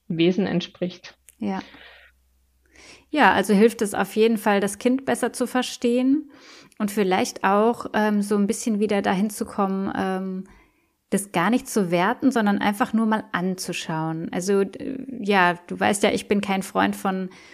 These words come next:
Speaker 2: von so Schubladendenken und, ähm,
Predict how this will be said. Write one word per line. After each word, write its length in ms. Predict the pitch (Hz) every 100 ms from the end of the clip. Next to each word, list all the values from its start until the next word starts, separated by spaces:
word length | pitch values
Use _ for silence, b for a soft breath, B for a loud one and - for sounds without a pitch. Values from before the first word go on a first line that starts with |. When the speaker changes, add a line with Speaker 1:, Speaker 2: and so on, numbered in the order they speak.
| B
Speaker 2:
von 260 | - 202 190
so 140 | 190
Schubladendenken 1300 | - 170 - 175 156 165 170 170 175 196 - 202 202
und, 560 | 202 185 185 185 180 -
ähm, 520 | 196 185 180 180 180